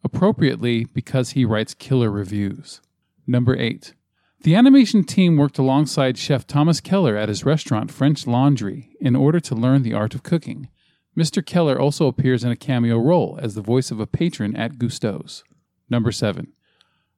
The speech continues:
Brad Bird cast Patton Oswalt in the main role after hearing his stand-up routine about the menu at the Black Angus Steakhouse. Number six. The window shop displaying dead rats actually exists.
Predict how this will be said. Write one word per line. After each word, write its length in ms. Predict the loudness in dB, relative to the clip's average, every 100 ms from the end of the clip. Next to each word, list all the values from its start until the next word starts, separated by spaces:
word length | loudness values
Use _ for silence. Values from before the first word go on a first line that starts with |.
| _
Brad 240 | 0 0 2
Bird 280 | 2 2
cast 360 | 0 -2 -2 -4
Patton 260 | -2 0 0
Oswalt 460 | 2 0 0 0
in 80 | 2
the 80 | 2
main 240 | 2 2
role 400 | 2 2 0 -4
after 240 | -6 -6 -6
hearing 320 | 0 2 4
his 140 | 2
stand-up 420 | 0 0 2 0
routine 340 | -2 -6 -4 -2
about 220 | -2 -2
the 80 | 0
menu 360 | 2 2 2 0
at 100 | -4
the 60 |
Black 360 | -4 -4 -4 -4
Angus 340 | -2 -2 -4
Steakhouse. 600 | -4 -4 -4 -10 -12 -18 -20 _ _ _ _ _ _ -4
Number 280 | 0 0 -2
six. 400 | -4 -10 -16 _ _ _ _ _
The 100 | -2
window 280 | 2 4 2
shop 320 | 2 -2 -2
displaying 460 | -8 0 2 4
dead 200 | 2 0
rats 380 | 2 2 0 -6 -4
actually 460 | -4 -2 -4 -2
exists. 540 | 0 0 0 -2 -12